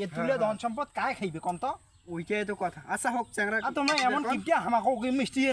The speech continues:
Speaker 1: না খান।
Speaker 2: আরে ভাই,
Speaker 1: আর তোমার
Speaker 2: না,
Speaker 1: বেটির
Speaker 2: না,
Speaker 1: বিয়ের
Speaker 2: না।
Speaker 1: আলাপ কইতেছে, তো মিষ্টি
Speaker 2: আরে
Speaker 1: না
Speaker 2: হোক,
Speaker 1: খান।
Speaker 2: আগত বিয়েটা, আগত বিয়েটা হোক। তারপর, ঠিক আছে? তুই যাবো। এই ভাই, এই ভাই, শুন, শুন, শুন, শুন,
Speaker 1: হ্যাঁ,
Speaker 2: শুন।
Speaker 1: হ্যাঁ।
Speaker 2: আরে বাউরে, মোর টাকা পয়সার অভাব নাই, তুই মোক কিপটা কইছিস।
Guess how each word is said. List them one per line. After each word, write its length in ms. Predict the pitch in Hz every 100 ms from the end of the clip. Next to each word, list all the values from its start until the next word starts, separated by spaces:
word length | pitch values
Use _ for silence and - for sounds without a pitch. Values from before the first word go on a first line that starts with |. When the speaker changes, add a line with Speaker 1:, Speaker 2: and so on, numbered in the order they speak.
| 196
Speaker 1:
না 40 | -
খান। 120 | 143
Speaker 2:
আরে 100 | 226 175
ভাই, 80 | 262
Speaker 1:
আর 60 |
তোমার 160 | 269 285
Speaker 2:
না, 40 |
Speaker 1:
বেটির 280 | 254 247 254
Speaker 2:
না, 40 | 226
Speaker 1:
বিয়ের 220 | 233 262
Speaker 2:
না। 40 | 247
Speaker 1:
আলাপ 120 | 233
কইতেছে, 280 | 240 226 247 285
তো 40 | 302
মিষ্টি 200 | 214 202
Speaker 2:
আরে 60 |
Speaker 1:
না 40 | -
Speaker 2:
হোক, 80 | 214
Speaker 1:
খান। 80 | 190
Speaker 2:
আগত 140 | 170 151
বিয়েটা, 280 | 143 139 127
আগত 160 | 147 151 135
বিয়েটা 300 | 139 135 147 113
হোক। 140 | 110 - - _ -
তারপর, 300 | 147 127 104 101 -
ঠিক 140 | 196 170
আছে? 140 | - - _ -
তুই 80 | 180 170
যাবো। 180 | 180 208 233
এই 60 | 330
ভাই, 100 | 320 359
এই 60 | 349
ভাই, 80 | 330
শুন, 100 | 302 262
শুন, 100 | 277 247
শুন, 80 | 208
শুন, 0 |
Speaker 1:
হ্যাঁ, 140 | 240 277
Speaker 2:
শুন। 80 | 254
Speaker 1:
হ্যাঁ। 140 | 220 - - - - -
Speaker 2:
আরে 120 | 190 156 143
বাউরে, 420 | 131 147 151 160 139
মোর 120 | 139 147 143
টাকা 180 | 135 165
পয়সার 280 | 170 160 190 165
অভাব 180 | 170 180
নাই, 120 | 190 185
তুই 100 | 180
মোক 100 | 185 -
কিপটা 300 | 170 - 180 175
কইছিস। 320 | 151 139